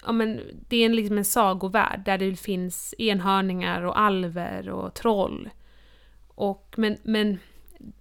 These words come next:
det har liksom med tiden så har det här samhället, det här sagolandet utvecklats till ett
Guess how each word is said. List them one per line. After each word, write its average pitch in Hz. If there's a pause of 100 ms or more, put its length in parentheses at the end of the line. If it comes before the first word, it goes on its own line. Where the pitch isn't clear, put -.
(140)
det 214
har 220
liksom 220
med 208
tiden 190
så -
har 202
det 196
här 190
samhället, 196
det 196
här 185
sagolandet 202
utvecklats 208
till 196
ett -